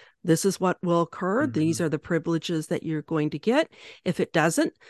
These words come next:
Speaker 1: then you know you will not be getting those privileges. So we're not doing a lot of punishing and pulling things away, but there are definitely consequences if they choose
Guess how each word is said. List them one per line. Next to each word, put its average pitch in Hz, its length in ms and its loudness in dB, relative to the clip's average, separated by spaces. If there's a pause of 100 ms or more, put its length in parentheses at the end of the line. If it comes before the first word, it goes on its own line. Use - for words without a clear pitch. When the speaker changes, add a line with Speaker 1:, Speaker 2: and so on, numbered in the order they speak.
(200)
Speaker 1:
then 175 480 4
you 180 140 4
know 175 280 6
you 170 200 -2
will 165 120 0
not 165 220 0
be 196 120 -2
getting 151 360 -2
those 151 180 -4
privileges. 214 580 -2 (220)
So - 120 0
we're 240 140 8
not 247 260 4
doing 220 300 4
a 170 40 2
lot 160 240 0
of - 160 -4
punishing 180 520 2
and 147 180 -2
pulling 240 460 2
things 165 380 2
away, 160 560 2 (260)
but 214 140 -4
there 202 100 6
are - 20 4
definitely 190 460 2
consequences 180 920 -2
if 156 260 -2
they 180 240 4
choose 160 640 4